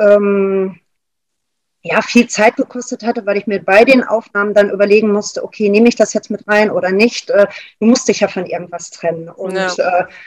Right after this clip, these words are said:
Speaker 1: das ist mir tatsächlich auch wirklich schwer gefallen. Sicherlich waren auch Aufnahmen dabei, wo wir gesagt haben, um Gottes Willen, <laughs> das machen wir sofort, das machen wir mal raus. Aber es waren dann auch viele Aufnahmen dabei, wo so Wackelkandidaten, ne, wo ich dann gesagt habe, okay, das brauchen wir vielleicht noch, äh,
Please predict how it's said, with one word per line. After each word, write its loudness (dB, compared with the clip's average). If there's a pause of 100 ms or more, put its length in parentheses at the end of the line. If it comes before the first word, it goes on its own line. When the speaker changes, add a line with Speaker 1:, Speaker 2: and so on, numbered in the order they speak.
(200)
Speaker 1:
das 2
ist 2
mir 6
tatsächlich 2
auch -6
wirklich -4
schwer 4
gefallen. -4
Sicherlich 4
waren -2
auch -2
Aufnahmen 0
dabei, 0
wo -12
wir -8
gesagt -10
haben, -12
um -8
Gottes 0
Willen, 6
<laughs> 6
das -10
machen 0
wir 6
sofort, 4
das -4
machen 2
wir 2
mal 2
raus. 6 (680)
Aber 4
es -4
waren 2
dann -2
auch -6
viele -2
Aufnahmen -8
dabei, 2
wo -4 (220)
so -14
Wackelkandidaten, -4
ne, -4
wo -6
ich -10
dann -14
gesagt -16
habe, -14
okay, -2
das -2
brauchen -2
wir -4
vielleicht 2
noch, -2
äh, 0